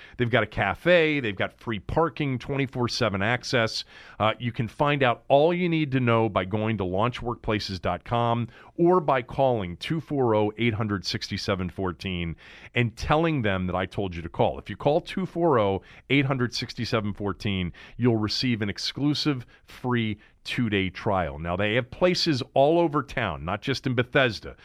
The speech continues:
but the location in Bethesda is brand new. So if you live in that area, Upper Northwest in particular, you know, in, in Upper Northwest D C, Chevy Chase, Bethesda, even just over the bridge in Northern Virginia,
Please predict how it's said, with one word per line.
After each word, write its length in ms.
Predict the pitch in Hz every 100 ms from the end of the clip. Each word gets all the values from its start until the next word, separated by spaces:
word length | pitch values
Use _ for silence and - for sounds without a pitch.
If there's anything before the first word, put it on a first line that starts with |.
| - -
but 120 | 110
the 80 | 113
location 560 | 110 104 160 185 175
in 80 | 151
Bethesda 460 | 120 - 127 113 101
is 160 | 90
brand 480 | 80 90 113 120 113
new. 220 | 107 80
So 240 | - 107 98
if 120 | -
you 220 | 139 135
live 480 | 165 190 143 123 107 - - - -
in 180 | 135
that 200 | 131 135
area, 540 | 139 151 127 85 64 -
Upper 240 | 101 - 123
Northwest 720 | 120 123 123 113 123 - -
in 100 | 117
particular, 680 | 117 - 127 127 120 113 104 - -
you 120 | 117 113
know, 200 | 113 113
in, 180 | 110
in 220 | 107 110 110
Upper 180 | 120
Northwest 460 | 123 120 120 117 -
D 100 | 123
C, 240 | - 120
Chevy 340 | 110 131 117 110
Chase, 360 | - 113 107
Bethesda, 580 | - 107 - 120 113 107
even 380 | 123 147 156 139
just 320 | 143 135 -
over 180 | 139 123
the 80 | 110
bridge 400 | 104 120 120 110
in 80 | 107
Northern 300 | 107 113 107
Virginia, 520 | 104 101 110 107